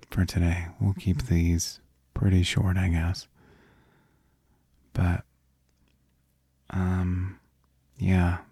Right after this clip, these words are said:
that's why I made Void Signal. <laughs> Uh, it's kinda fucking sad, I know, but, uh, that's why. I don't give a shit about fame.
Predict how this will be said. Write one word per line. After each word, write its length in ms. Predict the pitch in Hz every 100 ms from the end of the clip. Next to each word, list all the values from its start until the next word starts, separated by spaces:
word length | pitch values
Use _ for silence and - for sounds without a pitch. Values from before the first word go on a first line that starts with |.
| -
that's 300 | 92 92 -
why 220 | 90 87
I 100 | 85
made 260 | 85 82
Void 240 | 85 82 82
Signal. 280 | 85 - 85
<laughs> 280 | - 98 95 - - - - - - - - -
Uh, 600 | 87 85 85 85 82 87
it's 160 | 104 -
kinda 220 | 92 85
fucking 340 | - - 85
sad, 380 | - 82 82 82
I 80 | 82
know, 360 | 80 82 82 85
but, 240 | - 90 - - - 104
uh, 480 | 98 87 87 90 92 - -
that's 240 | 95 82
why. 340 | 95 87 85 - _ _ _ _ _ _ _ _ _ _ _ _ -
I 80 | 98
don't 140 | 90
give 100 | 85
a 60 | 85
shit 200 | - 85
about 420 | 82 80 80 -
fame. 520 | 85 82 82 82 -